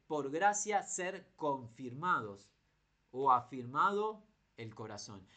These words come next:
Esta gracia se manifiesta en el Evangelio, la gracia salvadora de Dios, que es una docente, ¿se acuerdan? En el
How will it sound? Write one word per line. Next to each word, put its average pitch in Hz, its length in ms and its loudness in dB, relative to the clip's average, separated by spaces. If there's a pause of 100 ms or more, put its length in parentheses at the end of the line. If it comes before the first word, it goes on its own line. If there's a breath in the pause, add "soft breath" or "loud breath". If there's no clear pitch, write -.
Esta 208 340 6
gracia 214 420 6
se 196 140 -4
manifiesta 180 640 -4
en 196 60 -4
el 156 120 -2
Evangelio, 147 680 -6
la 147 220 -4
gracia 180 340 -4
salvadora 175 680 -2
de 160 60 -6
Dios, 196 320 0 (200 loud breath)
que 170 160 0
es 180 140 -4
una 185 200 0
docente, 156 580 -4
¿se 127 120 -6
acuerdan? 160 500 -4 (180 loud breath)
En 123 160 -10
el 120 300 -12